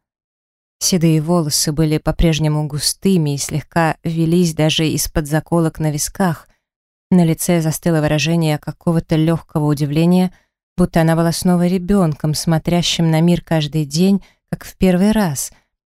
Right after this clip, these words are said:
Сухие выцветшие ладони безвольно накрывали поручни кресла. Ясно-голубые глаза не вязались в её внешности с возрастом,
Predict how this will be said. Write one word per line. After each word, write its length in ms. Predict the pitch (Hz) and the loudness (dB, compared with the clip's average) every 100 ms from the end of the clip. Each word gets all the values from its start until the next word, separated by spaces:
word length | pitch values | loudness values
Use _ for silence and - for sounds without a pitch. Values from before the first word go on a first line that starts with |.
| _ | _
Сухие 460 | - 180 - 185 180 | -2 0 2 2 4
выцветшие 560 | 175 - 175 - 180 170 | 2 0 -2 -2 0 2
ладони 500 | 165 147 190 175 156 | 0 0 2 2 0
безвольно 560 | 151 151 170 175 165 | -2 -2 0 2 2
накрывали 600 | 160 160 - 160 165 156 | 0 -2 -4 0 0 0
поручни 580 | 160 - 160 160 - 170 | -4 -4 -4 -2 -2 -2
кресла. 640 | - 165 139 - - 151 - _ _ _ _ _ _ _ | -2 -2 -2 -4 -8 -12 -16 _ _ _ _ _ _ _
Ясно-голубые 720 | 165 214 220 202 190 185 202 185 | 0 2 2 2 2 0 0 0
глаза 640 | 185 185 175 202 226 185 | 0 0 0 0 0 2
не 140 | 165 | 0
вязались 600 | 175 175 185 240 202 165 | 0 0 0 0 0 -2
в 60 | 156 | -2
её 160 | 170 170 | -2 0
внешности 560 | 175 202 - 190 - | 0 0 0 -2 -2
с 180 | 175 - | -4 -4
возрастом, 760 | 180 233 220 147 135 - 160 | -2 0 0 -2 -4 -2 -2